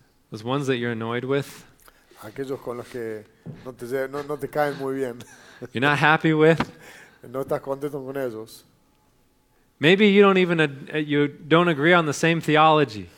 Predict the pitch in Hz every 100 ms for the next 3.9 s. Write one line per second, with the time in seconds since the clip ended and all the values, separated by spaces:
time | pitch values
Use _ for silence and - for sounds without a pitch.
0 | _ - 110 131 165 160 151 147 147 139
1 | 143 147 151 156 143 139 123 123 160 151
2 | 127 127 147 127 156 143 101 101 _ _
3 | _ _ 151 - 190 156 131 110